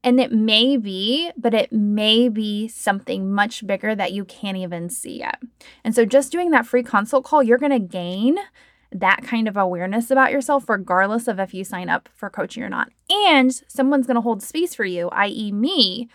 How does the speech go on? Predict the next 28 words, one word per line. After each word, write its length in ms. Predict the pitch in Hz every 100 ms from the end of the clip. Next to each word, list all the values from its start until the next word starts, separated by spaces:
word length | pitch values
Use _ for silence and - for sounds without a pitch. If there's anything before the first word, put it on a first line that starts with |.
| _ _ _
for 300 | 254 254 240 -
at 180 | 240 233
least 420 | 240 285 - -
thirty 280 | 262 262 247
minutes 400 | 202 226 277 -
for 120 | 233
you 140 | 233
to 80 | 233
paint 280 | 233 220 208
a 120 | 196
really 400 | 180 185 208 233
clear 400 | 233 - 202 202
vision 380 | 190 180 202 220
for 140 | 254
your 100 | 254
life 260 | 262 277 285
and 120 | 202
ask 200 | 202 202
you 120 | 214
lots 240 | 185 185 233
of 100 | 208
questions. 680 | - 180 - 269 320 349 - - - _
And 280 | - 220 196
that 400 | 190 196 233 294 -
is 140 | 208
a 100 | 185
huge 960 | 180 - - - 294 302 311 320 302 302
step 680 | - - 339 285 180 -